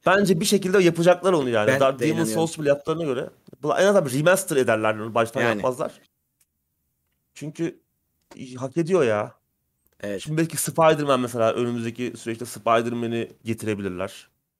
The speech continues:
Speaker 1: E şey, Uncharted geliyor zaten. Tam çıkış tarihi
Speaker 2: Evet.
Speaker 1: belli değil ama.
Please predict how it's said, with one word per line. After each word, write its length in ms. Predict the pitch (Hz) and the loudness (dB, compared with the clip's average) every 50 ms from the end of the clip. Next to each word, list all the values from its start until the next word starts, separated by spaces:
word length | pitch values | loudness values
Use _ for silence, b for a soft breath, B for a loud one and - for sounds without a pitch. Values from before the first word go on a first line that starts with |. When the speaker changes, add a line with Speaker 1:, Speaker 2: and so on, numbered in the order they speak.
| _ _ _ _ _ _ _ _ _ | _ _ _ _ _ _ _ _ _
Speaker 1:
E 60 | 123 | -4
şey, 180 | 123 - 143 - - | 0 2 2 2 4
Uncharted 520 | 127 135 135 135 143 147 143 - - - | 4 2 2 2 2 2 2 0 -2 -2
geliyor 280 | 131 139 135 143 143 127 | 0 0 2 2 2 2
zaten. 300 | 117 113 101 - 101 98 | 2 0 -2 -4 -6 -6
Tam 260 | - 113 113 110 - | -4 -4 -4 -4 -8
çıkış 360 | - - - - - 117 - | -14 -16 -16 -14 -14 -12 -6
tarihi 220 | - 123 117 113 117 | -4 -2 -2 -2 -2
Speaker 2:
Evet. 80 | 117 | -2
Speaker 1:
belli 180 | 117 120 117 110 | -4 -6 -6 -6
değil 140 | 123 139 175 | -8 -6 -6
ama. 200 | 190 165 113 | -6 -8 -10